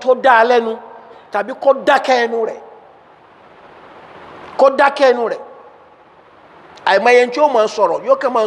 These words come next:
sọ̀rọ̀, yóò kẹ́ máa sọ̀rọ̀. Eléyìí ló fà á. Hadithu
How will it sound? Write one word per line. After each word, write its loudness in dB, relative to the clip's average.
sọ̀rọ̀, 0
yóò 2
kẹ́ 0
máa 2
sọ̀rọ̀. -2
Eléyìí 4
ló 4
fà 0
á. 4
Hadithu -4